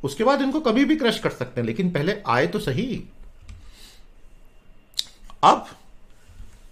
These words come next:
ये जो पाँच सौ छह सौ राजे रजवाड़े थे, इनके सामने स्थिति बहुत खराब हो गई। पहली चीज ये थी कि अंग्रेज सर पे से हाथ हटा के भाग गए,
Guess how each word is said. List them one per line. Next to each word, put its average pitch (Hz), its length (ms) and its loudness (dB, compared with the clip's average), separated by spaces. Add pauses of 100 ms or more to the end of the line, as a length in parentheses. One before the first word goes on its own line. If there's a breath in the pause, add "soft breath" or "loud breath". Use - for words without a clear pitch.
(160)
ये 113 260 2
जो 226 140 4
पाँच 175 260 4
सौ 196 180 -2
छह 147 220 0
सौ 180 160 2
राजे 151 280 4
रजवाड़े 131 420 4
थे, 147 220 0
इनके 123 240 2
सामने 165 360 4
स्थिति 175 340 -2
बहुत 170 240 2
खराब 160 240 4
हो 151 100 4
गई। 160 120 -4 (1600)
पहली 113 260 0
चीज 175 300 0
ये 151 140 2
थी 185 400 -4 (720)
कि 185 100 6
अंग्रेज 165 600 4 (760 loud breath)
सर 165 240 2
पे 175 180 0
से 175 140 0
हाथ 139 300 4
हटा 123 200 0
के 135 100 -2
भाग 135 280 2
गए, 139 180 -2